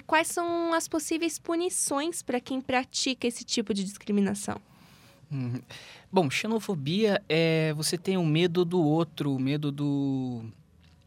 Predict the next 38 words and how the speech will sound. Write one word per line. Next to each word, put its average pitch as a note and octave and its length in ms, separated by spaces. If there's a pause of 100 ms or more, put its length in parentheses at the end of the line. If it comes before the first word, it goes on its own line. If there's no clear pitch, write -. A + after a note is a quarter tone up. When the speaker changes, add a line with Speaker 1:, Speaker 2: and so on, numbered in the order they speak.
(580)
Speaker 2:
do C#3+ 140
estrangeiro, C3 760 (600)
né? A#2+ 260
É, D3 440
é A#3 40
um, A#3 380 (580)
como B3 140
se - 60
fosse C4 180
uma A#3+ 120
prática A3 380
de G3+ 100
racismo, D#3+ 800
né? D3+ 220
Um, D#3+ 40
um D#3+ 200
Speaker 1:
Uhum. - 60
Speaker 2:
racismo G3+ 520
de F#3 140
procedência F#3+ 600
nacional. F#3+ 560 (400)
Você D3 300
não, F#3+ 380
não G3 120
aceita G3+ 520
aquela E3+ 240
pessoa E3+ 420
por F3 140
ela E3+ 200
ser E3 300
diferente E3 480
de - 80
você, E3 320
diferente D#3 460
da, C#3+ 180
da C#3+ 140
sua - 160
nacionalidade. D#3+ 840